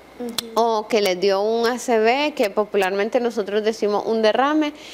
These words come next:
Speaker 2: Entonces, pacientes que tienen dificultad para moverse, eh, si los dejas mucho tiempo en una misma posición,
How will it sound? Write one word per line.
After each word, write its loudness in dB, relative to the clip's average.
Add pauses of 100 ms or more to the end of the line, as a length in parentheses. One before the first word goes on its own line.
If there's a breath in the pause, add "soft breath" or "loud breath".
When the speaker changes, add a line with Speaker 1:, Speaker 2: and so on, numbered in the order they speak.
(120 loud breath)
Speaker 2:
Entonces, 0 (140)
pacientes -2
que 0
tienen 2
dificultad 0 (140)
para 0
moverse, 0 (320 loud breath)
eh, 0
si -2
los 4
dejas 2
mucho 2
tiempo 0
en 2
una 2
misma 0
posición, 0